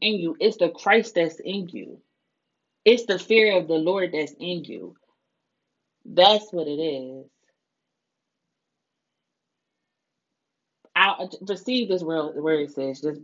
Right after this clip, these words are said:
receive this word and please take it back to the Father in the name of Jesus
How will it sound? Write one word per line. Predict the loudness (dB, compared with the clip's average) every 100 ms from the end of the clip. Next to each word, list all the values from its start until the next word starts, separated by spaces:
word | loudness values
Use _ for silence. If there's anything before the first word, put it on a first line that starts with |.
| _
receive | -2 -2 0 0 4
this | 2 2
word | 0 2 2 0
and | -4 -6
please | -2 0 2
take | 0
it | 0 0
back | -2 -2
to | -4
the | -6 -6
Father | -2 -2 -2 -6 -12 _ -20 -20 _
in | 0 2
the | 2
name | 0 0 -2
of | -4
Jesus | -4 -2 -2 -2 -6